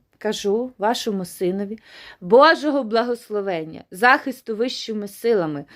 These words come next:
Хай ангели й архангели дев'яти чинів Господніх оберігають, направляють і допомагають. А Бог, Родотець, Вседержитель, тримає отаку руку над усіма полоненими України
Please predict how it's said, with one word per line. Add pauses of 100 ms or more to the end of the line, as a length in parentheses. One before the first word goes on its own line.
(180)
Хай
ангели
й
архангели
дев'яти
чинів
Господніх (360)
оберігають,
направляють
і
допомагають.
А
Бог,
Родотець,
Вседержитель, (380)
тримає
отаку
руку
над
усіма
полоненими (120)
України